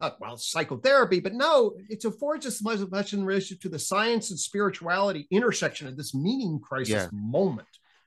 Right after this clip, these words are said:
Speaker 1: uh, if we
Speaker 2: Yes.
Speaker 1: get that right. And this is why
Speaker 2: Yeah.
Speaker 1: our synergy feels so
Speaker 2: Yeah,
Speaker 1: exciting
Speaker 2: yeah,
Speaker 1: to me.
Speaker 2: yeah.
Speaker 1: So that's,
Speaker 2: Yeah.
Speaker 1: but that's really what it is. And I'll say in terms of, yes, and, uh, you know,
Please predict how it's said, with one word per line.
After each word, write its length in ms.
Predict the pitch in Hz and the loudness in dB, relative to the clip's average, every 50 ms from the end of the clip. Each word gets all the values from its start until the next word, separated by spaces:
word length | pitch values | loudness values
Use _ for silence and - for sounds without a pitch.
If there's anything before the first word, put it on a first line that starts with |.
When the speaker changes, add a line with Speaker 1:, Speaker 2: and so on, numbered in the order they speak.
| _ - | _ -10
Speaker 1:
uh, 120 | 127 127 - | -8 -6 -4
if 40 | - | -2
we 40 | 101 | 0
Speaker 2:
Yes. 180 | 107 110 123 | 0 0 2
Speaker 1:
get 240 | - 170 165 165 - | 4 4 2 4 2
that 220 | 143 131 135 - 131 | -2 -4 -4 -4 -6
right. 240 | 120 117 107 98 - - | -6 -8 -8 -8 -8 -4
And 120 | 151 143 | -2 0
this 180 | 147 160 156 - | 0 0 0 -2
is 100 | 165 - | -4 -4
why 180 | - 127 123 104 | -2 0 2 4
Speaker 2:
Yeah. 100 | 101 98 | 4 2
Speaker 1:
our 80 | - 131 | 0 -2
synergy 580 | - - - 262 277 233 147 113 120 117 117 117 | -4 -2 -2 0 0 0 0 -2 -4 -8 -10 -10
feels 260 | - 117 110 107 - | -8 -10 -10 -8 -8
so 180 | - 113 110 104 - - _ _ | -8 -6 -8 -8 -10 -16 _ _
Speaker 2:
Yeah, 140 | - 104 107 | -4 0 2
Speaker 1:
exciting 280 | 107 101 101 101 95 90 | 4 4 4 4 4 2
Speaker 2:
yeah, 60 | 87 | 2
Speaker 1:
to 60 | 87 | 0
me. 60 | 87 | -2
Speaker 2:
yeah. 140 | 87 80 69 | -6 -6 -6
Speaker 1:
So 160 | - - 196 | 0 2 4
that's, 340 | 170 190 220 208 - - - - | 4 6 4 4 2 -2 -8 -8
Speaker 2:
Yeah. 60 | - | -8
Speaker 1:
but 100 | - 82 | -6 -2
that's 240 | - 214 233 220 - | 0 0 0 0 0
really 320 | 190 196 202 202 180 160 143 | 2 4 4 4 4 2 2
what 160 | 135 143 135 | 0 0 -2
it 80 | 131 131 | -2 -4
is. 200 | 147 127 113 - _ _ _ _ - | -6 -8 -8 -12 _ _ _ _ 2
And 100 | 202 202 | 4 6
I'll 140 | 196 185 | 6 6
say 300 | - - - 277 254 190 | 6 4 4 6 4 4
in 100 | 151 131 | 2 0
terms 240 | 117 - 196 180 143 | 0 -2 -2 0 0
of, 100 | 147 135 | -2 -2
yes, 300 | 156 185 151 123 113 - | 0 0 0 -2 -2 -6
and, 200 | 160 156 127 127 - _ _ | -10 -10 -10 -12 -14 _ _
uh, 60 | - - - _ | -20 -20 -14 _
you 120 | 175 151 | -6 -4
know, 240 | 131 120 113 - | -2 -4 -4 -6